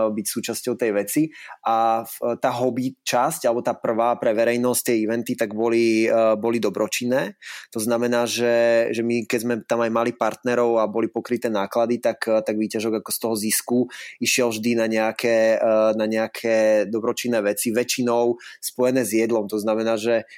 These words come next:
chceli sme zapria-, dopriať tú zakázanú chuť, to forbidden taste, eh, aj ľuďom, ktorí si napríklad kvalitné potraviny nevedia dovoliť. Takže sme, eh, povedzme, eh, Armáde spásy, eh, bezdomovcom sme nosili pravidelne nejaké jedlo,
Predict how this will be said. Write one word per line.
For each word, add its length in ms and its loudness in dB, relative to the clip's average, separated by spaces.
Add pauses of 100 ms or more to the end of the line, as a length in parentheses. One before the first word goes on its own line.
(200)
chceli 160 0
sme 160 0
zapria-, 400 2
dopriať 400 0
tú 80 0
zakázanú 560 0
chuť, 320 -2
to 80 -2
forbidden 480 0
taste, 480 0
eh, 300 4
aj 260 -2
ľuďom, 320 2
ktorí 160 0
si 140 -2
napríklad 340 -2
kvalitné 400 0
potraviny 720 0
nevedia 320 2
dovoliť. 480 0
Takže 480 -2 (400)
sme, 320 0 (320)
eh, 360 2
povedzme, 680 0
eh, 440 4 (440)
Armáde 400 0
spásy, 800 0
eh, 40 2 (280)
bezdomovcom 640 -4
sme 80 -2
nosili 400 -4
pravidelne 480 0
nejaké 400 -2
jedlo, 400 0